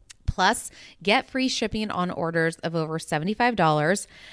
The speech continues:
After you place your order, be sure to let them know that we sent you. Can, you can select podcast in the survey and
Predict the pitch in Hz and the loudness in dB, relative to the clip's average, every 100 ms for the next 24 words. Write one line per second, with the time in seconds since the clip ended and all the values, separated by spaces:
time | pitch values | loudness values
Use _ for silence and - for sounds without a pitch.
0 | - - 180 190 294 330 339 269 262 262 | -12 6 6 8 6 4 4 2 4 2
1 | - 185 190 190 180 - 180 214 - 226 | 4 4 2 0 -2 2 2 2 -2 -6
2 | 208 208 214 208 190 190 202 175 180 262 | -6 -4 -4 0 0 0 -2 -2 2 2
3 | - 277 240 240 233 - - 180 196 202 | 4 4 4 2 0 -4 -6 -2 0 0
4 | 202 - 180 175 - - - 156 160 247 | -2 -2 0 0 0 -12 0 2 2 4
5 | 262 330 - - 202 226 - 165 165 185 | 4 2 -2 -4 -2 -2 -2 -2 2 2
6 | 233 - - - - 190 190 190 | 2 -4 -14 -16 -4 0 2 2